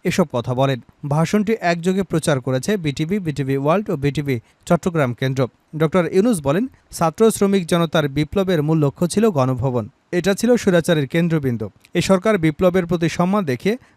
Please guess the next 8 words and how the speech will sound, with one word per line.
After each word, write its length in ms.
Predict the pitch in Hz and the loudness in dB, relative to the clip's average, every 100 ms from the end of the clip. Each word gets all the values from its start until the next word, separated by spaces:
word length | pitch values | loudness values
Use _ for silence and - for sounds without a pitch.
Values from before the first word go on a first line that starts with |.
| - | -2
গণভবনকে 680 | 151 180 196 185 208 214 214 | 4 4 4 2 2 0 0
বিপ্লবের 460 | 156 147 160 156 | -2 0 2 2
জাদুঘর 380 | 139 147 175 175 | 0 0 2 2
হিসেবে 320 | 170 165 165 | 2 0 -2
ঘোষণা 360 | 127 127 - 151 | -2 -4 -4 -4
দিয়েছে।" 340 | 120 113 147 131 _ _ | -2 -4 -4 -6 _ _
তিনি 180 | 196 208 | 0 2
বলেন, 240 | 147 185 | 2 0